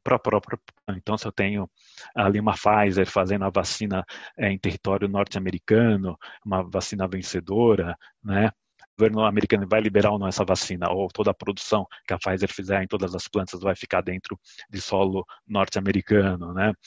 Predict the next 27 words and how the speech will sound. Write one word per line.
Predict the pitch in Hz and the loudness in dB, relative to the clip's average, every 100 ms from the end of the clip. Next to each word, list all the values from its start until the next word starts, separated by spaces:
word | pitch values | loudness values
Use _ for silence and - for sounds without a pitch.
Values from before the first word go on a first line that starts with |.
| - - | -8 -2
Como | 131 | -2
que | 113 | 2
vai | 117 | 4
ser | 98 120 117 - - - | 4 4 4 2 -18 -4
essa | 110 - | -2 0
distribuição | 110 - 113 104 101 - 104 | -4 -6 -10 -6 -6 -2 0
dessa | 104 - | 0 0
vacina, | 98 95 - 110 120 107 90 - - - - | 0 0 0 0 2 0 -2 -4 -20 -20 -2
é, | 110 104 101 104 | 2 4 2 0
na | 101 | 0
cadeia | 113 104 107 92 | 0 4 4 2
fria, | - 127 135 123 104 87 - - _ | 0 6 6 8 4 2 -8 -20 _
é, | - 107 101 98 95 | 0 4 4 4 2
pra | - 104 | 2 2
outros | 107 113 - 95 | 2 0 -4 -6
lugares, | 104 104 104 98 92 95 | 0 2 4 4 0 -4
né? | 104 - - | -6 -6 -12
Eu | 101 | -6
vou | 113 | -4
precisar | - - 110 | -4 2 2
de | 110 | 2
uma | 120 | 2
dose, | 101 117 110 98 | 4 4 4 2
duas | 113 98 | 0 2
doses, | 113 107 - | 2 0 -2
três | 101 92 | -4 -2
doses. | 113 117 107 98 92 - | 4 4 4 2 -6 -10